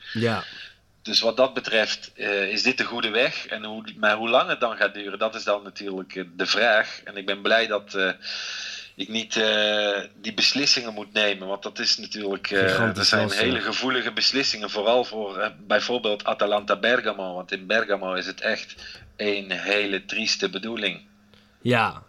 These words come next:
Speaker 1: ja, en daar zal men ook extra huiverig zijn om, eh,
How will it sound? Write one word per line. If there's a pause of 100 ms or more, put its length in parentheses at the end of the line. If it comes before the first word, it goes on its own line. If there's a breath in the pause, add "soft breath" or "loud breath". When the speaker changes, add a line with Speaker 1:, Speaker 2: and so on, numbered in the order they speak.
Speaker 1:
ja,
en
daar
zal
men
ook
extra
huiverig
zijn
om,
eh,